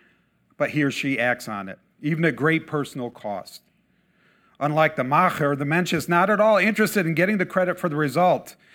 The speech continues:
He or she is vitally interested in the result for its own sake and doesn't really care if anyone ever knows that he or she is a facilitator. The mensch provides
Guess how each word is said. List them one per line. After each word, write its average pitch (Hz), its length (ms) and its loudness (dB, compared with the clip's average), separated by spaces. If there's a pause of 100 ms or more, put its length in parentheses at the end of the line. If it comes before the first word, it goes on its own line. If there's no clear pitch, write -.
(220)
He 220 160 6
or 208 80 4
she 220 180 2
is 190 140 4
vitally 185 520 2
interested 156 520 0
in 139 160 0
the 131 60 -2
result 131 680 0 (400)
for 139 240 -2
its 131 140 -4
own 151 200 0
sake 107 400 -4
and 113 120 -8
doesn't 147 280 0
really 143 220 -2
care 135 420 0
if 113 120 -6
anyone 160 340 -2
ever 156 220 0
knows 151 500 -2 (440)
that 143 120 0
he 143 140 2
or 139 80 2
she 135 200 -2
is 120 140 -4
a 113 60 -10
facilitator. 98 840 -8 (3000)
The 151 120 0
mensch 151 600 0 (340)
provides 147 640 2